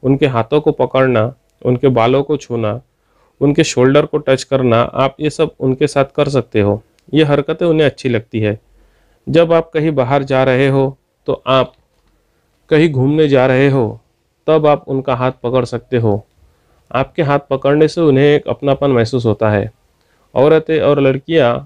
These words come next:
अपने आप को सुरक्षित महसूस करती है। पर दोस्तों, अगर आपके हाथ पकड़ने से उन्हें कोई परेशानी हो रही हो या आपके टच करने से उन्हें कोई ऐतराज़ है या परेशानी हो रही हो, तो ऐसा ना करें।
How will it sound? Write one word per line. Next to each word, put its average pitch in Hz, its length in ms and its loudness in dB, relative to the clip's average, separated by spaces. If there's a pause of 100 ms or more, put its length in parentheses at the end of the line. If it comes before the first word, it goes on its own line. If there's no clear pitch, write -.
अपने 147 320 -2
आप 131 200 0
को 151 80 -8
सुरक्षित 135 460 -6
महसूस 120 340 -2
करती 113 320 -2
है। 104 140 0 (260)
पर 139 120 2
दोस्तों, 131 360 -2
अगर 123 280 2 (420)
आपके 117 340 -4
हाथ 131 180 -2 (120)
पकड़ने 135 400 2
से 139 180 -2
उन्हें 127 340 2 (800)
कोई 147 180 4
परेशानी 135 600 2 (340)
हो 131 120 2
रही 135 260 2
हो 117 280 0 (480)
या 131 140 2
आपके 131 260 -4
टच 135 260 -2
करने 135 360 -2
से 143 100 -4
उन्हें 135 280 4
कोई 143 200 2
ऐतराज़ 123 460 2
है 120 120 2 (260)
या 120 100 -2
परेशानी 131 520 0
हो 127 160 2
रही 131 220 2
हो, 120 240 0 (320)
तो 127 80 0
ऐसा 135 200 0
ना 127 180 2
करें। 104 320 -4